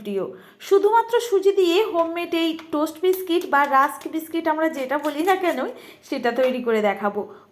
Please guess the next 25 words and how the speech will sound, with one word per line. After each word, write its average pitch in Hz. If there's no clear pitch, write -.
খুবই 381
কম 349
টাইমের 349
মধ্যে 370
চা 269
হতে 392
হতে 427
এই 285
বিস্কিট 320
রেসিপি 359
বাড়িতেই 262
নিজে 269
হাতে 247
তৈরি 254
করে 247
নিতে 240
পারবেন 214
এখন। 208
তো 320
চলুন 320
বন্ধুরা, 403
শুধুমাত্র 330
সুজি 302
দিয়ে 320
কোনো 277